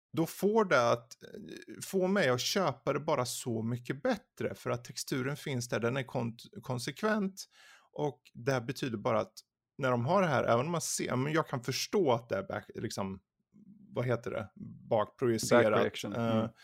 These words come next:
Speaker 1: men jag köper det.
Speaker 2: Ja. Men det är för att de vet exakt vad de ska gifta med
Speaker 1: Mm.
Speaker 2: vad. Eh, det är ju det som är problemet ofta när man, för de här ser fantastisk-, fantastiska ut på Blu-ray, för de har behållit grynet. De vet
Speaker 1: Ja.
Speaker 2: att grynet är där av en anledning.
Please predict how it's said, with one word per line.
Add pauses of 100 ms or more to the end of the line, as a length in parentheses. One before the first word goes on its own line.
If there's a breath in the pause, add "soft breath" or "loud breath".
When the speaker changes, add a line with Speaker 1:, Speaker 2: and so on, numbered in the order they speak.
(160)
Speaker 1:
men
jag
köper
det. (640)
Speaker 2:
Ja. (400)
Men
det
är
för
att
de
vet
exakt
vad
de
ska
gifta
med
Speaker 1:
Mm.
Speaker 2:
vad. (200)
Eh, (280)
det
är
ju
det
som
är
problemet
ofta
när
man,
för
de
här
ser
fantastisk-,
fantastiska
ut
på
Blu-ray, (300 soft breath)
för
de
har
behållit
grynet.
De
vet
Speaker 1:
Ja.
Speaker 2:
att (120)
grynet
är
där
av
en
anledning.